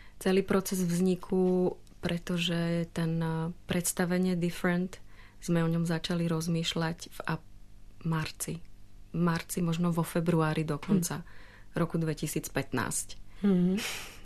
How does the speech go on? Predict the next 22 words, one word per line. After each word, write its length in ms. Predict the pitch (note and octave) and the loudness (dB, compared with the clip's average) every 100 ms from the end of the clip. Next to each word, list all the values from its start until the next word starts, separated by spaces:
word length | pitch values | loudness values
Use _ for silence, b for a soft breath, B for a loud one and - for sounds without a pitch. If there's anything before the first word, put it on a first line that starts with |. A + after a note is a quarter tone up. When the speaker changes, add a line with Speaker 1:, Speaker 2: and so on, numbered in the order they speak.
| B B B B B B B | B B B B B B B
Speaker 2:
A 360 | - F#3+ F#3 F#3 | 4 6 8 6
ten 520 | F#3+ G3+ G#3 G#3+ G#3+ - | 8 8 10 8 6 4
projekt, 640 | G3+ F#3+ G#3 - - - | 8 8 6 0 -6 0
eh, 340 | G#3 G3 G3 F3+ B | 4 6 6 2 B
vlastně 640 | F#3 F3 - G#3 G#3 G#3 F3+ B - | 0 2 2 4 4 4 2 B 2
můžeme 300 | F3+ F#3 G3 | 4 4 2
popsat, 360 | F#3+ - - | 0 0 2
jak 240 | G3+ F#3+ F#3+ | 4 4 4
vznikal 640 | F#3+ G3+ F#3+ - F3+ F#3 - | 2 4 4 4 6 6 4
a 340 | F#3+ F3 E3+ F3 B B B - | 4 6 4 2 B B B 2
proč 240 | F#3+ F3+ | 4 6
jste 200 | - - | 2 2
se 220 | - G#3 | 2 0
tedy 360 | G3+ G3+ G3+ G3+ | 2 2 2 2
to 320 | G3 G#3 G3+ - E3+ | 4 2 2 -2 4
dané 340 | F3+ F3+ F#3+ | 6 6 4
téma, 560 | - G3 F3+ E3+ D#3 A3 - | 4 4 6 6 4 0 -8
to 140 | - F#3+ | -4 0
poměrně 460 | F#3 F3 F3+ G3+ | 4 6 6 4
složité, 720 | G3 - F3+ F#3 F3 F3+ F3+ G#3 D4+ | 4 4 4 2 2 2 2 0 -4
obsáhlé 540 | - - G3 F#3 F#3+ G3 | -2 4 6 6 6 4
téma, 420 | G3 F3 E3+ | 6 8 6